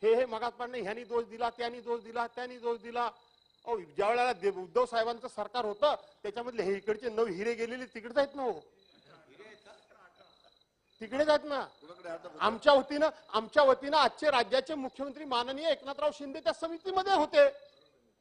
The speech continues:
कशाला एकमेकांकडे आम्ही बोट दाखवायचं? आपली सगळ्यांची जबाबदारी आहे ही. अशा पद्धतीने बोट याच्याने त्याच्यावर दाखवून चालणार नाही. अशा पद्धतीने आपल्याला आपली जबाबदारी कोणालाच झटकता येणार नाही.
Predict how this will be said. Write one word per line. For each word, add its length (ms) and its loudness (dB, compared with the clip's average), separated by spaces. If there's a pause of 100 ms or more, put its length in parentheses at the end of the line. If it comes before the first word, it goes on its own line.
(560)
कशाला 320 8
एकमेकांकडे 440 4
आम्ही 160 4
बोट 200 4
दाखवायचं? 420 -2 (1080)
आपली 300 10
सगळ्यांची 480 12
जबाबदारी 560 12
आहे 80 6
ही. 120 -10 (880)
अशा 220 6
पद्धतीने 420 4
बोट 240 4
याच्याने 400 4
त्याच्यावर 280 0
दाखवून 280 4
चालणार 380 6
नाही. 280 6 (1400)
अशा 220 4
पद्धतीने 420 6
आपल्याला 320 8
आपली 200 6
जबाबदारी 380 8
कोणालाच 440 8
झटकता 340 -4
येणार 220 -4
नाही. 180 -12